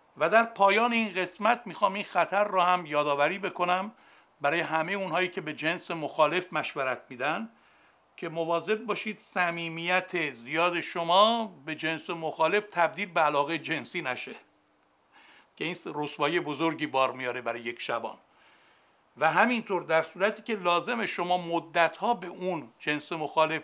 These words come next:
مشورت طولانی بدید، شاید لازم باشه از همسرتون یا از وجود یک شخص سومی هم استفاده بکنید که اونم حضور داشته باشه،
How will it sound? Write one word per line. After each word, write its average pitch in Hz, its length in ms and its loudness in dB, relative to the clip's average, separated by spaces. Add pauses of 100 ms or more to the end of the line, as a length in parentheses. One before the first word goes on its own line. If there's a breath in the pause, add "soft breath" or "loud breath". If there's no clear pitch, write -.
(100)
مشورت 151 840 0
طولانی 156 560 -2
بدید، 175 480 -4 (580 soft breath)
شاید 180 360 2
لازم 160 380 0
باشه 180 240 0
از 160 160 2
همسرتون 190 840 0 (560 soft breath)
یا 139 240 4
از 151 260 4 (160)
وجود 147 320 -6
یک 180 340 -2
شخص - 360 -2
سومی 151 640 -2
هم 202 240 4
استفاده 156 600 -2
بکنید 208 540 -4
که - 100 -10
اونم 180 440 0
حضور 170 300 -8
داشته 214 280 -2
باشه، 190 400 -2